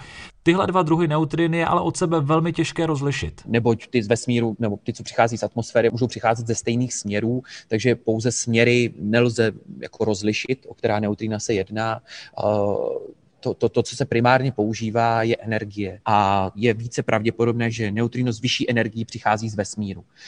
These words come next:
Speaker 2: Takže vy se snažíte měřit co největší dobu, mít co největší detektor, nadetektovat co největší množství neutrin, sledovat jejich energii, a pakliže k vám začnou přicházet vyšší energie, než vlastně očekáváte, tak to je to, to vysvětlení, že měříte neutrina i z vesmíru.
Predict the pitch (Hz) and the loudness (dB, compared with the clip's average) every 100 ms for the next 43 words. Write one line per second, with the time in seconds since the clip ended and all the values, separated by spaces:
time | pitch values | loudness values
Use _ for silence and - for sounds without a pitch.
0 | - - 117 113 - 110 123 123 127 123 | -10 -2 0 0 -2 -4 -2 -2 -2 -2
1 | 120 123 - - 117 120 123 - 104 101 | 0 -2 -4 -4 -2 0 -2 -4 -4 -2
2 | 113 127 123 117 - 107 110 117 - - | -2 -2 -2 -6 -8 -4 -2 -4 -4 -6
3 | 107 - 127 120 113 107 110 113 110 - | -8 -2 -2 0 -2 -2 -6 -4 -6 -4
4 | 110 110 117 117 - 113 110 - - 104 | -4 -2 -4 -6 -8 -6 -6 -8 -8 -8
5 | 90 - 98 107 - 139 160 - - - | -10 -16 -12 -8 -2 -2 -2 -10 -20 -20
6 | - - 117 120 120 123 123 - 113 104 | -18 -4 2 4 4 2 -2 -2 -2 -2
7 | 104 120 131 160 - - - - 110 117 | 0 0 -2 -2 -10 -12 -6 -4 -2 -2
8 | 123 - 123 117 113 - 123 - 107 117 | -2 0 0 0 -2 -4 -4 -4 0 2
9 | 120 120 120 - - 113 113 113 120 117 | 2 -2 -6 -2 -2 0 0 0 -2 -2
10 | 113 - 120 - - 101 110 110 113 - | -6 -4 -4 -4 -6 -6 -2 0 0 -2
11 | 113 101 117 110 - - 117 107 - 117 | -8 -2 -2 -2 -6 -8 -8 -6 -2 -2
12 | 123 120 120 117 - 110 104 110 110 107 | -2 -2 0 -2 -2 -4 -4 0 0 0
13 | 104 110 110 107 101 - 104 92 | 0 -4 -2 -2 -4 -4 -8 -8